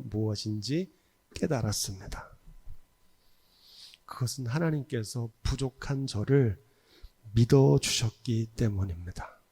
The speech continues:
너라면 그 어려운 상황에서도 끝까지 잘 감당할 수 있을 거야. 하나님을 향한 저의 믿음이 아니고 하나님께서 연약한 저를 믿고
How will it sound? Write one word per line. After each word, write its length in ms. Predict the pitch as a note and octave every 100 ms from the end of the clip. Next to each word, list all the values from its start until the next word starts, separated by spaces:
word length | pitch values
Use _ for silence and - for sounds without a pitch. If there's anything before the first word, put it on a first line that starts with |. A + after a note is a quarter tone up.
| _ _ _ _ _ _ _ _ _ _
너라면 720 | F#2 G#2+ G#2 G#2 G2+ A2+ B2 - - _ _ _ _ _ _ - - - -
그 180 | - D3+
어려운 380 | G#2+ A#2+ A#2+ A#2+
상황에서도 1040 | - F3+ E3 C#3 - C3+ C3+ F3+ D#3+ B2 - _ - _ _ _ -
끝까지 460 | G#2 F2 E2 D#2
잘 160 | - - - - - - -
감당할 520 | - A#2+ A#2+ C3 B2 A2+
수 160 | -
있을 260 | B2+ - B2+
거야. 180 | - B2+ - - _ _ _ _ _ _ _ _ - - -
하나님을 600 | A3+ A3 A3+ G3+ G3+ F3
향한 540 | F3+ F3+ F3+ F#3 F3+
저의 420 | - A#2 B2+ C#3 B2+
믿음이 640 | B2 C3 C3 C3 C3 C#3
아니고 800 | - F#2 F#2+ A2 C#3 B2 G2+ G2 _ _ _ - - -
하나님께서 1300 | - G#3 A3+ A3+ G#3+ G#3 G3 F#3 F3+ F3+ F3+ F#3 F3+
연약한 720 | G#2+ A#2+ D3 D3+ - D#3+ D#3+ D#3
저를 600 | B2+ B2 C#3 C#3 C3+ C3
믿고 720 | A2+ A#2+ - C#3+ C#3+ C#3+